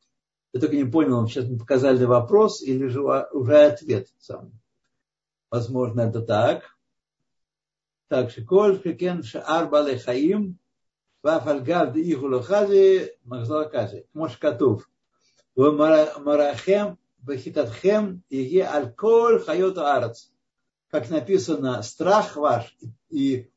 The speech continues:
ужас перед вами будет на всех животных земли». На всех животных земли. Все животные земли вам в подчинении на самом деле.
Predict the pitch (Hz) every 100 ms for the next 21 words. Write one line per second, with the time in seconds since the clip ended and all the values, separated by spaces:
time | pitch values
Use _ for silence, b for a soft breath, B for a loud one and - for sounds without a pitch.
0 | - 233 202 165 - 156 143 139 127 117
1 | 117 135 190 185 160 131 - 214 170 170
2 | 160 180 185 175 135 151 151 139 98 -
3 | _ _ _ _ _ _ _ 120 113 214
4 | 190 185 180 170 156 123 190 196 190 190
5 | 185 170 175 190 185 175 175 - 160 -
6 | 180 175 190 180 143 135 113 131 131 123
7 | 113 104 -